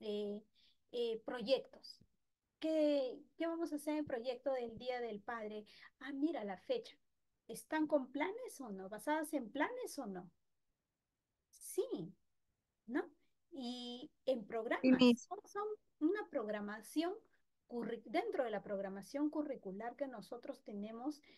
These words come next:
Speaker 1: dentro del plan anual, realizamos esta, eh, programación,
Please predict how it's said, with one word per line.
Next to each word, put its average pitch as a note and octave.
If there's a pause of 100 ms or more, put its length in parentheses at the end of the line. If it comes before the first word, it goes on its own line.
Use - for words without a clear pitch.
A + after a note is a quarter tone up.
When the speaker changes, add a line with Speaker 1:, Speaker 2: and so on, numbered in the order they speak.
(180)
Speaker 1:
dentro D4
del G3
plan B3 (360)
anual, G#3+ (360)
realizamos B3
esta, D#4+ (760)
eh, G#3 (380)
programación, G3+